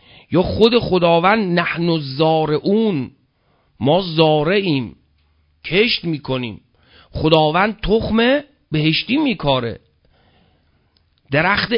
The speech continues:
الهی عمل میاد. علمای ربانی درخت‌های بهشتی میپرورانند. خب بعضی از شجره ها هستن،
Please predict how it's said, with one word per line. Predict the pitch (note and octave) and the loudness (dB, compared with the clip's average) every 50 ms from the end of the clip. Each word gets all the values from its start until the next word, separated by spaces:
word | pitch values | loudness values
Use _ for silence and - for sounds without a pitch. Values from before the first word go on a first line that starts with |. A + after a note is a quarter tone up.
| - | -2
الهی | F3 F3 F3 E3+ E3 E3 E3 D3 D#3 G#3+ B3 A3+ - - | -2 -2 -2 0 0 0 -2 0 0 0 -2 -2 0 0
عمل | F3+ F3 E3+ E3 D#3+ D3+ D3+ | 0 0 0 -2 -4 -6 -6
میاد. | C#3+ C#3 C3 B2+ A#2+ A2+ G#2+ - - - _ - | -6 -6 -4 -4 -6 -6 -8 -12 -16 -16 _ 2
علمای | E3 F3 F3 E3 D#3+ D#3+ E3 D#3+ D#3+ D#3+ D#3 D#3 D#3 | 4 4 4 4 2 -2 -2 -2 -2 -2 -4 -4 -4
ربانی | D#3 D3+ D3 C3+ C3 C3 C#3 D3+ D3+ D3+ D3 D#3 E3+ G3 G#3+ A#3+ C4 B3 - _ _ _ _ _ _ _ _ - - - _ - | -4 -4 -6 -6 -8 -4 -2 0 0 0 0 0 0 0 0 -2 -4 -6 -8 _ _ _ _ _ _ _ _ -20 -20 -20 _ -8
درخت‌های | C3 D#3 D#3+ E3 E3 E3 - - - C#3 E3+ G3 G#3+ G#3+ A3 A3+ A#3 E3 - - _ _ _ _ _ - _ _ _ - | -6 -4 -2 -2 -2 -2 -4 -6 -6 -2 0 2 2 2 2 0 0 -2 -4 -6 _ _ _ _ _ -20 _ _ _ -6
بهشتی | B2+ E3 D#3+ D3 E3+ E3+ - - - G3 A#3 C4+ | -4 -4 -2 -2 -2 -4 -4 -4 -4 -2 0 2
میپرورانند. | C4+ B3 A3 F3+ - - - D#3 D#3+ D#3 D3+ D3+ D3 C#3 C3+ C3 B2 B2 A2+ G2 - - _ _ - _ _ _ _ _ _ _ _ _ _ _ _ _ _ _ _ _ _ _ | 2 2 0 -2 -4 -4 -2 -2 -2 -2 -2 -2 -2 -2 -2 -4 -4 -4 -6 -8 -10 -14 _ _ -20 _ _ _ _ _ _ _ _ _ _ _ _ _ _ _ _ _ _ _
خب | - C3 | -10 -6
بعضی | A#2+ C3 B2+ D3 D#3+ D#3+ F#3 | -4 0 0 0 0 -2 -4
از | F3+ E3+ C#3+ A#2+ - | -6 -6 -8 -8 -8
شجره | - C#3 C3+ C3 B2 C3+ B2+ B2+ | -6 -4 -4 -4 -4 -4 -4 -2
ها | C3 C3+ D#3 E3 E3+ | -2 -2 -2 -2 -4
هستن، | F3 F3 - - G3+ G#3 A3+ B3 D#4+ | -4 -8 -10 -6 -4 -4 -4 -4 -6